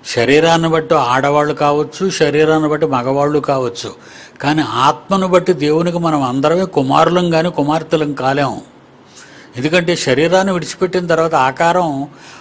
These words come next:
ఆడాకారం, మగాకారం అనేది శరీరాన్ని బట్టి. ఈ శరీరాన్ని మనం విడిచిపెడతాం.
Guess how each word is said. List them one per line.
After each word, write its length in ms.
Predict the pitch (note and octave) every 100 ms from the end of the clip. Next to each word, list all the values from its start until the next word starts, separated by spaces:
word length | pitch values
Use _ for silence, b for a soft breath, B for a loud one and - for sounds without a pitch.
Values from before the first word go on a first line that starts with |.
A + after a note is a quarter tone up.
| B
ఆడాకారం, 1000 | A#2 A#2+ D3 D#3+ E3 E3 E3 E3+ E3+ F3 - - - -
మగాకారం 760 | A#2 C3 D3+ D#3+ E3 D#3+ E3 D#3+
అనేది 320 | D#3 E3+ E3
శరీరాన్ని 580 | - C3+ D3 D#3 D#3 D3+
బట్టి. 400 | C3 - G#2+ - B B B -
ఈ 80 | F#3
శరీరాన్ని 580 | F#3 F3 A3 A3 G3+ F#3+
మనం 180 | E3+
విడిచిపెడతాం. 640 | D3+ D3+ F3+ E3 C3+ -